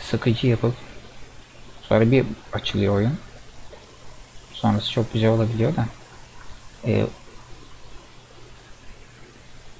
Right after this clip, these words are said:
beyaz ve kırmızı göreceğiz F'ye bastığımızda. Beyazlar ne, kırmızılar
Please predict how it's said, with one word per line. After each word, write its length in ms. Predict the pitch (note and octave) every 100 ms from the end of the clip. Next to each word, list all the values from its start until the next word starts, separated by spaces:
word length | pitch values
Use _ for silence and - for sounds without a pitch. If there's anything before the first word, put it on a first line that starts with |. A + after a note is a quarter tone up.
| - - -
beyaz 400 | B2+ A2 B2 F#3 E3+ - - - - - - -
ve 480 | - D#3 G3+ A#3 - - -
kırmızı 380 | C#3 C#3 C#3+ C#3+
göreceğiz 420 | A2 G#2 G2+ G2+
F'ye 340 | - G#2+ G2
bastığımızda. 720 | G2 - - G#1+ - - - G#2+ - - - - - - - - - - - - - - - - - - - - - -
Beyazlar 560 | A2 C3 D3 E3 D3
ne, 160 | D3+ E3
kırmızılar 640 | - C3 B2 B2+ C#3+